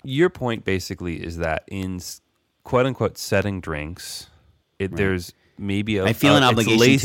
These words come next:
Speaker 2: to
Speaker 1: with,
Speaker 2: explain to
Speaker 1: it's
Speaker 2: them.
Speaker 1: laced with business.
Speaker 2: Well, I feel like
Speaker 1: Right.
Speaker 2: an obligation to explain. Like, so my friend I just had lunch with, I, a friend had, was in town from New York and invited a bunch of people out for drinks, and I happened to see, uh, Josh Rubin there,
Speaker 1: Oh, good.
Speaker 2: who was on our podcast before.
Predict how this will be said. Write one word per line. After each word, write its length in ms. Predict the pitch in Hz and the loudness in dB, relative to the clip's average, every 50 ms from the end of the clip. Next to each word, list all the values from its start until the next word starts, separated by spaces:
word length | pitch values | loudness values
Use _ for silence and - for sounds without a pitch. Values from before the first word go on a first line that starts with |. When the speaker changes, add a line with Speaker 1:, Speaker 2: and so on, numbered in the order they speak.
| 104 | 4
Speaker 2:
to 60 | 95 127 | 4 4
Speaker 1:
with, 100 | 127 117 | 4 2
Speaker 2:
explain 260 | 113 - 107 104 107 | 2 2 0 2 2
to 40 | 107 | 2
Speaker 1:
it's 80 | 98 104 | 2 2
Speaker 2:
them. 120 | 98 95 | 2 4
Speaker 1:
laced 300 | 113 120 123 117 - - | 4 2 2 0 -2 -2
with 200 | 117 98 - - | -4 -4 -2 -2
business. 680 | - 95 85 - - 80 - - - - - - - _ _ _ _ _ _ _ | -2 -2 -2 -2 -6 -12 -14 -14 -16 -16 -18 -18 -20 _ _ _ _ _ _ _
Speaker 2:
Well, 100 | - 123 | 2 2
I 40 | 135 | 2
feel 160 | 127 - 160 | 2 2 2
like 100 | 147 147 - | 2 2 2
Speaker 1:
Right. 40 | - | 0
Speaker 2:
an 80 | 117 | 0
obligation 500 | 110 107 104 107 95 101 101 - - 98 | 0 0 0 0 0 -2 -2 -2 -4 -6
to 120 | - - 95 | -4 -4 -4
explain. 460 | 92 - - - - 95 95 92 90 | -4 -6 -8 -8 -4 -2 -2 -2 -2
Like, 180 | - 104 101 - | -2 -2 -4 -2
so 180 | - 110 107 | -2 0 0
my 160 | 104 101 98 98 | 0 0 -2 -2
friend 240 | - - 107 101 | -2 -2 -2 0
I 40 | 95 92 | -2 -2
just 160 | 92 92 - | -4 -4 -4
had 160 | 92 87 82 | -4 -4 -2
lunch 220 | 92 117 143 - - | -2 -4 -4 -4 -4
with, 160 | 82 80 - | -6 -4 -2
I, 200 | 87 90 90 85 - - _ _ _ _ _ | 0 0 0 -2 -6 -10 _ _ _ _ _
a 80 | - 87 | -10 -10
friend 360 | - - - 98 95 95 90 | -8 -4 -2 0 0 0 0
had, 260 | 90 90 87 90 - - | 0 0 0 0 -2 -2
was 140 | 95 85 | -4 -2
in 120 | 95 90 87 | -2 -2 -4
town 320 | 87 90 82 82 82 82 | -4 -6 -6 -4 -4 -6
from 280 | 87 - 85 82 82 82 | -6 -8 -8 -8 -6 -6
New 80 | 82 | -6
York 320 | 80 80 82 82 87 - - | -6 -4 -4 -4 -6 -6 -8
and 160 | 82 78 82 - - - - - _ | -10 -10 -12 -14 -18 -20 -20 -18 _
invited 340 | - 98 90 92 92 92 85 | -6 -2 0 0 0 0 0
a 40 | 82 | -2
bunch 220 | 80 98 101 95 | -2 -2 -2 -2
of 60 | 95 98 | -4 -4
people 180 | 98 90 95 | -4 -2 -2
out 200 | 85 87 85 - - | -2 -2 -2 -2 -4
for 80 | 95 | -6
drinks, 400 | 90 - - 78 82 87 - - | -6 -4 -4 -6 -6 -6 -8 -8
and 100 | - 85 | -6 -4
I 40 | 85 | -2
happened 260 | 87 92 87 - 90 | -2 -2 -2 -4 -6
to 60 | 85 | -8
see, 300 | 82 - - 87 85 85 - | -6 -6 -4 -4 -4 -4 -6
uh, 280 | - 82 80 80 80 | -6 -6 -6 -6 -8
Josh 360 | 80 80 - 87 82 82 - - | -8 -4 -4 -2 -2 -2 -4 -6
Rubin 260 | 82 78 73 80 76 | -6 -6 -4 -6 -6
there, 220 | 76 78 85 90 - _ _ _ _ - - | -6 -6 -8 -10 -12 _ _ _ _ -16 -12
Speaker 1:
Oh, 80 | - 156 | -10 -10
good. 160 | 165 - 202 | -10 -10 -8
Speaker 2:
who 160 | - 87 82 | -6 -6 -4
was 280 | 82 80 78 78 - - | -4 -6 -8 -10 -12 -12
on 220 | - 90 87 82 | -8 -6 -6 -4
our 100 | 80 80 | -4 -4
podcast 420 | 78 - 78 76 - - - 85 - | -6 -6 -8 -8 -8 -8 -10 -10 -10
before. 300 | 87 85 - - 113 | -10 -10 -8 -10 -10